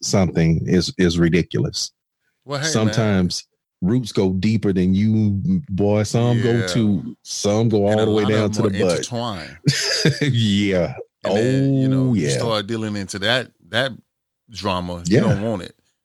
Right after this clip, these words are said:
Speaker 2: I don't want none of that smoke, homie, and I get it.
Speaker 1: Yeah.
Speaker 2: But that's why I
Speaker 1: And,
Speaker 2: live my
Speaker 1: and,
Speaker 2: life
Speaker 1: yeah.
Speaker 2: very simple, man. I, I, I've, I'm very simple,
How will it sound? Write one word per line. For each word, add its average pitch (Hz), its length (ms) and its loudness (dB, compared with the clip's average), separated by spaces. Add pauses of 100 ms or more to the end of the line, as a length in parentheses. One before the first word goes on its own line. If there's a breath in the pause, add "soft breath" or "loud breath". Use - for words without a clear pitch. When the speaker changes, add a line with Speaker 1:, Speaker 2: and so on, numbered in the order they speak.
Speaker 2:
I 107 120 -4
don't 113 100 -2
want 98 120 -2
none 107 140 0
of 92 80 -2
that 95 140 0
smoke, - 340 -6
homie, 85 340 -6
and 87 120 -6
I 98 100 0
get 90 240 -4
it. 71 140 -10
Speaker 1:
Yeah. 101 460 -2
Speaker 2:
But 135 80 -6
that's 151 180 0
why 127 120 0
I - 20 2
Speaker 1:
And, 113 100 -2
Speaker 2:
live 101 140 0
my 98 80 2
Speaker 1:
and, 101 80 -4
Speaker 2:
life 101 160 0
Speaker 1:
yeah. 90 320 0
Speaker 2:
very 95 240 -4
simple, 95 360 -6
man. 80 320 -6
I, 87 200 -4
I, 85 200 -2 (160)
I've, 85 460 -4 (300)
I'm 85 160 -10
very 95 260 2
simple, - 460 -4